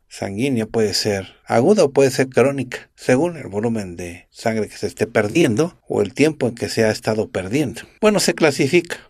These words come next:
para mayor entendimiento, según su origen. Se clasifican las hemorragias digestivas en hemorragia digestiva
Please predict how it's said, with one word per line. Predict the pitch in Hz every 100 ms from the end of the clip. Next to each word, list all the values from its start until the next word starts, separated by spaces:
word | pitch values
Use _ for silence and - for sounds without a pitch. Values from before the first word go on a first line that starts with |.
| _
para | 117 107
mayor | 110 117 127
entendimiento, | 117 120 110 113 127 123 120 - _
según | - 104 110
su | 110 110
origen. | 110 120 117 107 92 _ _
Se | -
clasifican | 110 107 98 104 127 123 - 120 101 92 90
las | 87
hemorragias | 110 101 101 113 117 98
digestivas | 92 104 - 127 123 123 - - _
en | 113 113
hemorragia | 113 113 120 135 139
digestiva | 110 98 98 - 127 110